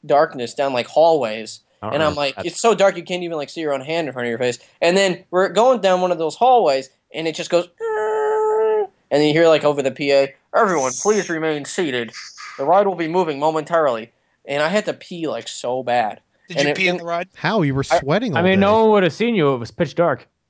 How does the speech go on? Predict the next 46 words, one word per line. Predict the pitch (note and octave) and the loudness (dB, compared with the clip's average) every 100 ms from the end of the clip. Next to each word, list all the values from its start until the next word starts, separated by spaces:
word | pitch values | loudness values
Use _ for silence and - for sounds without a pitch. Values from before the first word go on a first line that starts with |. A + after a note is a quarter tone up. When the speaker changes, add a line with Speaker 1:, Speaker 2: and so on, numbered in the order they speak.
| _ - | _ -4
Speaker 1:
That's | E3 F3 | -4 -2
true. | - F#3+ C#3+ A#2+ _ _ - | -4 -2 -2 -4 _ _ -8
And | F3 G3 | -2 0
then | G3+ | 0
it, | F#3+ | 0
and | G3 | 0
then | F#3 | -2
it | D3+ | -2
moved | C3+ C3 | -6 -8
within, | A#2+ A#2+ A2+ | -10 -8 -8
like, | A2 | -8
ten | A#2+ A#2 | -8 -8
minutes | A#2 - | -8 -10
or | |
so. | - G#2+ C3+ | -6 -4 0
But | A#3+ | 2
yeah, | D#4+ E4 | 4 4
it | E3 | 2
was | F#3+ | -2
surprising. | G3+ A3 C4+ G3+ | -4 -2 0 -2
Like, | B2+ B2+ - _ _ E3+ | -6 -10 -12 _ _ -2
nothing's | G3+ A#3 G#3 | 0 0 0
ever | A3+ G#3 | 0 0
broken | E3 E3+ F#3 E3 | 2 2 2 -4
my | C3 | -8
Disney | C3+ D3+ D3+ C#3 | -8 -10 -10 -10
immersion. | B2+ C3+ B2+ A#2 | -6 -6 -6 -8
You | C3+ | -4
know | |
what | C#3+ | -2
I | |
mean? | D3+ | 0
Like, | C#3 D3+ | -2 0
when | E3+ | 2
you | |
go | G3 | 4
to | E3+ | 4
Disney, | D#3 D3 B2+ | 2 -2 -4
you | A#2+ | -8
feel | - G#3 | 0 2
like | E3 C3+ | 2 0
you're | B2+ | -4
in | |
another, | A#2+ C#3 B2+ | -2 0 0
like, | G2+ | -2
state, | - - C#3 A#2 | -6 -4 -2 -4